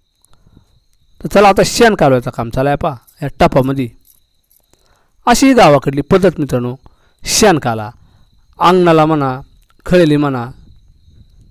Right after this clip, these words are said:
शेण सडा. ते गवळण नाही का मित्रांनो, आहे वाकून टाक सडा, हा तो सडा मित्रांनो, नाही का,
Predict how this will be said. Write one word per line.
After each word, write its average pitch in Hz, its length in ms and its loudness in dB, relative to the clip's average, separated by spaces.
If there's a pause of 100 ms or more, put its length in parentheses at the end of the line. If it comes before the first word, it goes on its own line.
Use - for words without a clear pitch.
(380)
शेण 202 280 0
सडा. 143 340 -4 (580)
ते 208 120 4
गवळण 175 320 4
नाही 220 120 -2
का 170 220 0
मित्रांनो, 147 340 -2
आहे 139 340 0 (120)
वाकून 156 400 0
टाक 131 300 -4
सडा, 135 340 -2 (960)
हा - 220 0
तो 196 140 2
सडा 165 260 2
मित्रांनो, 113 360 -8
नाही 165 120 0
का, 113 160 -6